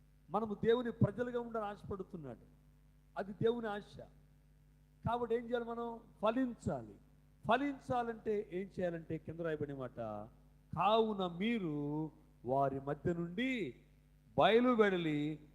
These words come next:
ప్రత్యేకముగా ఉండుడి." హల్లెలూయా. మనం ఫలించడం ద్వారా దేవునికి మహిమ కలుగుతుంది. మనం ఫలించాలి అంటే మనం ఏం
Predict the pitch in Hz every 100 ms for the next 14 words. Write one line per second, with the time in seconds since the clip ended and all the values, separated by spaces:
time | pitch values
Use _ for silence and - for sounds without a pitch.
0 | - 139 170 - 175 175 180 - 170 170
1 | 160 156 151 151 151 143 151 185 185 185
2 | 190 190 185 170 - - - _ _ -
3 | _ _ _ - _ _ _ _ 170 233
4 | 226 214 226 277 285 269 247 254 240 196
5 | 240 247 240 220 220 233 233 214 196 190
6 | 180 143 135 220 - - - 156 208 214
7 | - 226 277 269 269 269 277 269 202 147
8 | 151 170 233 - - - - - 135 196